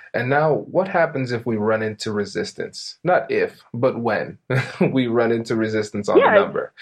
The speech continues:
Speaker 1: How do we handle that?
Speaker 2: I've worked with women who tell me, "Well, they told me up front that there's no wiggle room. They're not gonna negotiate."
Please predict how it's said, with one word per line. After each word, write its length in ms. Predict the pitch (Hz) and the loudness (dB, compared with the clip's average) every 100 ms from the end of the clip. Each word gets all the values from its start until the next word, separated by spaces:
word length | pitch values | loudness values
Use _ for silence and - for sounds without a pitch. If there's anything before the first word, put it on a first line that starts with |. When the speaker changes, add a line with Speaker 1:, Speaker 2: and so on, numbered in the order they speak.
| - - | -18 -2
Speaker 1:
How 100 | 127 | 2
do 140 | 143 147 | 2 2
we 100 | 127 | 0
handle 240 | 117 104 | 0 0
that? 320 | 98 104 - - _ _ _ _ _ _ _ - | 2 0 0 -8 _ _ _ _ _ _ _ 2
Speaker 2:
I've 180 | 233 262 | 2 4
worked 260 | 277 294 - | 4 4 0
with 160 | 269 - 208 | -4 -2 2
women 340 | 233 226 214 | 4 6 4
who 240 | 220 226 - | 2 -2 0
tell 220 | 233 214 214 | 2 4 4
me, 380 | 208 202 202 - - - | 6 6 4 -2 -18 -2
"Well, 60 | 220 | 4
they 160 | 226 226 | 6 6
told 300 | 240 254 285 | 6 6 8
me 160 | 294 | 8
up 160 | 269 254 - | 6 4 4
front 240 | 262 240 | 4 4
that 140 | 202 220 | 2 6
there's 280 | 220 214 | 6 6
no 220 | 214 214 220 | 8 8 8
wiggle 400 | 214 226 226 202 | 6 6 8 6
room. 240 | 190 185 | 6 6
They're 160 | 202 202 | 6 6
not 220 | 202 208 | 6 4
gonna 160 | 196 | 4
negotiate." 800 | 202 190 208 226 - 202 190 175 | 6 6 6 6 4 6 6 6